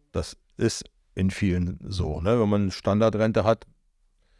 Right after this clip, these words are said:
ist sehr teuer, ne? Und wenn ich rechne, wenn man einfach mal von ausgeht, man hat siebenhundertvierundzwanzig Euro im Monat. Ich brauche jetzt Hilfe beim Anziehen.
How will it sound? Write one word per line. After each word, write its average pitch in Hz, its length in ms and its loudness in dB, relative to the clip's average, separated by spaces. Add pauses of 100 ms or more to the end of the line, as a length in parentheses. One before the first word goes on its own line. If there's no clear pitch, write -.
(260)
ist - 300 -6
sehr 95 340 -2
teuer, 87 320 4
ne? 95 140 0
Und 107 120 2
wenn 101 140 2
ich 87 140 -2
rechne, 131 360 2 (340)
wenn 95 100 -2
man 101 100 2
einfach 104 240 2
mal 98 160 2
von 92 180 -2
ausgeht, 92 480 0 (540)
man 98 260 0
hat 101 260 -2
siebenhundertvierundzwanzig 107 1300 2
Euro 90 320 2
im 95 160 -4
Monat. 85 580 -4 (1700)
Ich 104 180 -4
brauche 120 400 6
jetzt 135 300 4
Hilfe 120 280 4
beim 110 200 4
Anziehen. 92 560 -2